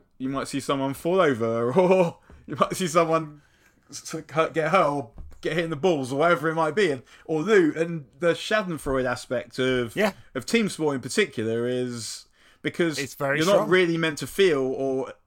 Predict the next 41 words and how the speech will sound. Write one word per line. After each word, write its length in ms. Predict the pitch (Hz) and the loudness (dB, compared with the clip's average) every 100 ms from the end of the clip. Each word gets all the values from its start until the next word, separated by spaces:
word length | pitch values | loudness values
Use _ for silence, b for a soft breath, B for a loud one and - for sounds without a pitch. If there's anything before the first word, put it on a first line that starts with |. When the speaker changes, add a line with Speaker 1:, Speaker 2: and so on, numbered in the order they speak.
| - | -8
Speaker 1:
enjoy 680 | 139 123 170 147 135 131 - _ | -6 -2 0 2 0 0 -4 _
those 280 | 135 123 120 | -2 -2 -2
or 120 | 139 | -8
brag 420 | 117 139 156 147 | -4 2 4 4
about 320 | 123 123 120 127 | 2 0 0 -2
enjoying 380 | 127 143 139 131 | -2 0 0 0
those 180 | 131 127 | -2 -2
sensations 600 | 135 135 143 123 127 123 | -4 -2 -2 -2 -6 -6
in 100 | 123 | -2
real 200 | 131 123 | 0 2
life. 440 | 139 101 95 - b b b | 2 2 -4 -14 b b b
So 420 | - - 131 127 120 | -10 0 2 2 -2
sport 460 | - - 165 151 | -10 -6 -2 0
is 100 | 127 | 0
that 140 | - 131 | 0 0
opportunity. 560 | 123 127 196 175 117 117 | 0 -2 -2 -2 -2 -6
It's 120 | - | -4
that 180 | 123 - | -6 -2
conduit 420 | 156 147 123 92 | -4 -2 -4 -4
for 80 | 127 | -6
you 160 | 123 113 | -6 -6
to 100 | - | 0
Speaker 2:
True. 120 | 160 | 2
Speaker 1:
behave 360 | 135 139 127 - | 2 2 0 -4
in 100 | 139 | -6
a 40 | 131 | -6
manner 520 | 135 135 131 123 117 b b - | -2 -2 0 -2 -4 b b -8
that 80 | 135 | -6
you, 500 | 139 131 127 127 127 - | -2 -2 -2 -4 -6 -12
the 80 | 143 | -12
state 280 | - 160 131 | -2 0 0
of 60 | |
nature, 300 | 165 147 117 104 | 0 -2 -2 -6
basically, 480 | 104 110 - 110 113 | -4 -6 -8 -6 -4
the 100 | 131 | 0
real 260 | 160 151 | 2 2
you. 300 | 151 135 107 - _ _ _ _ - | 2 0 -2 -8 _ _ _ _ -8
Speaker 2:
It's 180 | 180 - | -6 -2
true. 140 | 214 | 0
If, 340 | 165 170 175 | 0 -2 -4
if, 160 | 180 165 | -4 -8